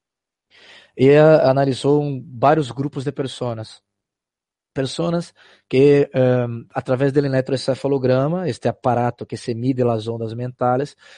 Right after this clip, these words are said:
a-, ella analizó personas que tomaban ayahuasca, personas que hacían cirugías espirituales, personas de, de una, de una modalidad. Por ejemplo, en Brasil existe una, una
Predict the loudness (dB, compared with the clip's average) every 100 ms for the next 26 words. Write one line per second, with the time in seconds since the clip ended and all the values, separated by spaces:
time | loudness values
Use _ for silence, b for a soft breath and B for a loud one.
0 | B -6 0 2 4 2 0 -2 -4 -6
1 | -6 -6 -6 -6 -2 0 0 -2 _ _
2 | -8 -4 -2 -4 -8 -6 -4 0 0 0
3 | -4 -18 -20 _ _ _ -8 -8 -6 -6
4 | -6 -6 -4 -4 -6 -10 -10 -10 -10 -10
5 | -6 -4 -4 -6 -8 -6 -2 0 0 -6
6 | -14 b b -10 -8 -6 -6 -4 2 2
7 | 2 -2 -4 -2 -2 -4 -4 -10 -16 -8
8 | -6 -4 -4 0 2 2 2 2 2 0
9 | -6 -12 -8 -8 -8 -8 -8 -6 -6 -6
10 | -4 -4 -4 -6 -10 -8 -6 -6 b b
11 | b _ -10 -6 -4 -6 -8 -12 -12